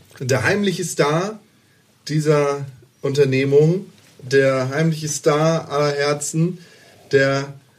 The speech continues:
Mann, der jeden Tag drei Clowns frühstückt, drei dicke Clowns frühstückt, er ist da. Wir nennen ihn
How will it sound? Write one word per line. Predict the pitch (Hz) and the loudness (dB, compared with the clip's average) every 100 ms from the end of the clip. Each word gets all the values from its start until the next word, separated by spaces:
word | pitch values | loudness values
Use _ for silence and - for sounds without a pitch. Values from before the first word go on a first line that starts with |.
| - | -8
Mann, | 131 147 180 | -2 0 2
der | 160 143 | 6 6
jeden | 143 156 170 | 4 -2 -2
Tag | 160 151 | -4 -4
drei | - 127 139 185 | -4 -2 0 -2
Clowns | - 127 117 110 | -2 -2 -2 -6
frühstückt, | - 120 117 123 123 - - _ _ _ _ _ - | -8 -8 -6 -4 -4 -6 -18 _ _ _ _ _ -16
drei | 123 120 123 117 85 - _ _ _ - - - - - 123 | -4 2 4 2 -2 -10 _ _ _ -12 -12 -12 -20 -16 -6
dicke | 160 175 165 | -2 -2 -2
Clowns | 160 151 156 165 | 0 2 2 -2
frühstückt, | - 165 165 - 175 180 - _ | -4 -2 -2 2 0 0 -10 _
er | 139 | 2
ist | 143 165 - | 2 0 -2
da. | 143 143 202 262 - _ _ _ _ - _ - | -2 0 -4 -8 -18 _ _ _ _ -20 _ -8
Wir | 139 | -2
nennen | 147 165 175 | 2 2 2
ihn | 165 170 180 208 | 0 0 0 -2